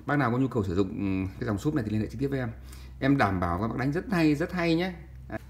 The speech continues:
Cảm ơn tất cả các bác đã theo dõi video nhé. Bác nào có nhu cầu sử dụng thì liên hệ trực tiếp với em nhé. Và, à, thông tin thì em, em cái biển không biết em vứt đâu rồi. Thì lát em sẽ để cái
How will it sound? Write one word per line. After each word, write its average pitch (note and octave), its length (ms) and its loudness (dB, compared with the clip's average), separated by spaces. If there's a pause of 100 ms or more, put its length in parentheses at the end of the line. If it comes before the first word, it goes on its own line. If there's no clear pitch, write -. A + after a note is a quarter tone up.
(160)
Cảm G2+ 100 0
ơn A#2+ 60 0
tất D3+ 80 0
cả B2+ 100 2
các F2+ 80 -4
bác C3+ 220 -2
đã B2+ 160 -4
theo C3+ 100 -4
dõi B2+ 140 -4
video C3+ 260 2
nhé. D3 120 2 (420)
Bác B2 60 -6
nào A#2+ 140 0
có A#2 60 2
nhu B2+ 80 2
cầu A#2 160 0
sử F2+ 120 -4
dụng G2+ 140 0
thì F#2+ 80 -2
liên A2+ 120 -2
hệ A2+ 80 -2
trực - 120 -8
tiếp C#3 80 0
với C#3+ 120 -2
em B2+ 80 0
nhé. C#3 100 0 (380)
Và, F#2 420 0 (440)
à, F2+ 300 -2
thông A#2+ 120 -2
tin C3 180 4
thì G#2 160 2
em, G#2 140 0 (180)
em A#2+ 100 -2
cái B2 120 2
biển F2+ 180 2
không A#2 100 2
biết D3 80 2
em C3+ 100 0
vứt C#3 100 0
đâu B2 100 2
rồi. G2+ 100 0 (140)
Thì A2+ 60 -6
lát G#2+ 180 0
em C3 100 -4
sẽ A#2+ 100 -4
để F2 200 -4
cái G2 100 -4